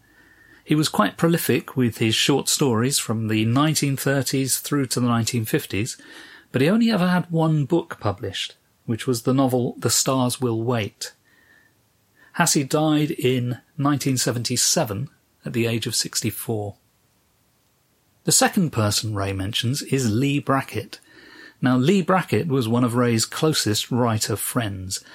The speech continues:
and again, just a few years older than Ray was. She and Ray officially collaborated on just one story, Lorelei of the Red Mist, published in Planet Stories in nineteen forty-six,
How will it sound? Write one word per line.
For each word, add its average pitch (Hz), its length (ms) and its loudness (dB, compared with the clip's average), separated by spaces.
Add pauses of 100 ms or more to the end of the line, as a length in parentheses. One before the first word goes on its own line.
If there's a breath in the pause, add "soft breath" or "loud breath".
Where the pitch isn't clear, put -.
(300 loud breath)
and 123 100 2
again, 147 440 2 (180)
just - 240 0
a 226 40 0
few - 220 0
years 170 320 2
older 156 500 2 (100)
than 107 180 -2
Ray 98 240 -2
was. 98 440 -4 (680 soft breath)
She 220 220 4
and 220 100 4
Ray 185 300 4
officially 160 1000 0 (100)
collaborated 151 880 0 (160)
on 139 400 0 (140)
just - 220 0
one 139 320 2
story, 101 580 -2 (180)
Lorelei 135 720 2
of 123 180 -4
the 120 120 0
Red 113 260 -2
Mist, - 460 -2 (120)
published 123 340 -2
in 110 120 -2
Planet 123 280 0
Stories 113 520 -4 (240 loud breath)
in 110 200 0
nineteen 113 420 0
forty-six, - 760 -2